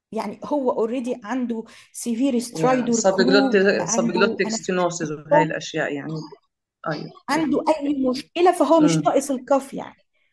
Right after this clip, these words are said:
Speaker 1: هو اوريدي في ابر اير واي اوبستراكشن، فبستخدم له
Speaker 2: يس.
Speaker 1: انكافد تيوب. فيما عدا ذلك، اي عيان عاوز تعمله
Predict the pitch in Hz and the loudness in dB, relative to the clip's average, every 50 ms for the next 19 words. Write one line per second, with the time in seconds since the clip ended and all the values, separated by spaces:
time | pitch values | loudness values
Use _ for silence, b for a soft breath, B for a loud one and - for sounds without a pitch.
0 | _ _ - 262 254 247 254 - 247 247 233 269 - 294 - - 320 - 320 - | _ _ -4 -2 2 2 2 4 4 2 0 -2 -6 -10 -8 -8 -6 -6 -6 -8
1 | - _ _ - - 311 294 302 - _ _ _ _ _ - 302 330 - 320 277 | -10 _ _ -2 -2 -2 -2 -2 -8 _ _ _ _ _ -2 -2 0 2 2 2
2 | - - 247 247 247 240 302 320 302 - 240 220 240 233 - - - 311 370 - | 2 0 -2 -2 2 2 2 2 2 0 -2 -4 -4 -6 -8 -4 -2 0 0 0
3 | - - - 381 359 b b b b b b b b b - 233 214 233 233 - | 0 0 0 0 0 b b b b b b b b b -4 -2 -2 -2 -4 -4
4 | - 247 254 240 233 311 339 359 339 311 339 339 311 156 156 - 285 294 277 294 | -2 -2 0 0 0 0 0 0 2 2 0 0 0 -4 -2 0 2 2 2 4
5 | - 277 269 262 208 214 220 220 - - - - - - - _ _ _ - - | 2 2 2 2 -2 -8 -10 -10 -8 -8 -6 -6 -6 -8 -14 _ _ _ 2 4
6 | 294 302 320 320 302 285 277 247 - 226 254 285 247 285 277 269 220 - 277 262 | 6 8 8 8 8 8 6 6 4 4 2 4 6 8 6 6 6 6 8 8
7 | 262 247 202 202 196 - _ _ b b b b b b b b b b b b | 8 8 6 4 0 -4 _ _ b b b b b b b b b b b b
8 | b b b b _ _ _ _ _ _ _ _ _ _ - 294 302 277 277 233 | b b b b _ _ _ _ _ _ _ _ _ _ 2 4 4 4 4 4
9 | 226 226 226 220 240 247 240 220 214 208 208 - _ 226 220 247 247 247 247 240 | 4 2 2 4 4 4 4 4 0 -4 -8 -12 _ -6 -4 -2 0 0 -2 -4
10 | 247 - - 226 208 226 240 262 247 196 196 | -4 -6 -4 -4 -2 0 0 0 -2 -4 -8